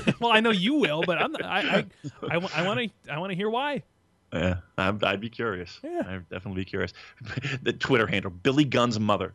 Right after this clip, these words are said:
Speaker 2: <laughs> I
Speaker 1: <laughs> Yeah,
Speaker 2: loved
Speaker 1: right?
Speaker 2: it. This fucking match was
Speaker 1: Bart.
Speaker 2: great. <laughs> Bart. Yeah, yeah. We'll hear from Bart Gunn. All right, all right. Well, let's get to the more positive news, shall we, Colin? Because,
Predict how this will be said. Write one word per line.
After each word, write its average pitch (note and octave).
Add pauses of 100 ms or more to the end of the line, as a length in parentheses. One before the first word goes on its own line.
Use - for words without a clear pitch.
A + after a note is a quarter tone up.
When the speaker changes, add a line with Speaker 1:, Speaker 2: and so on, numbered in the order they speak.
Speaker 2:
<laughs> - (200)
I E4+
Speaker 1:
<laughs> G#4
Yeah, G3+
Speaker 2:
loved E3
Speaker 1:
right? F#3 (280)
Speaker 2:
it. G#3
This G4
fucking E4+
match -
was -
Speaker 1:
Bart. G#3
Speaker 2:
great. G#3+ (560)
<laughs> -
Bart. F3+ (140)
Yeah, C#3+ (380)
yeah. A2
We'll G#3+
hear D3
from A#2+
Bart B2+
Gunn. G2+ (680)
All D#3
right, F2
all C3
right. G2
Well, E3+
let's B3+
get -
to F3+
the C#3
more C3+ (180)
positive F#2
news, F2+
shall C3
we, D#3
Colin? F3
Because, C#3+